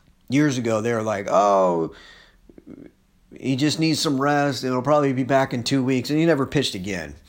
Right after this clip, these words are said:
Um, so they do have a history, but usually those are on pitchers. Now, this is a cons-,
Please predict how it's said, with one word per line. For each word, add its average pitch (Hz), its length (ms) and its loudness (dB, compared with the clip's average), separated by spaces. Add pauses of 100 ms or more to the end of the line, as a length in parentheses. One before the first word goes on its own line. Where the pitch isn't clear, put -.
(520)
Um, 123 400 0
so - 180 -2
they 175 160 4
do 202 180 2
have 175 140 4
a 151 40 0
history, 151 520 0 (1600)
but 156 180 0
usually 202 400 4
those 156 200 2
are 147 80 0
on 123 120 -4
pitchers. - 520 -8 (400)
Now, 135 140 4
this 143 200 0
is 143 400 -4
a 127 140 -2
cons-, - 560 -6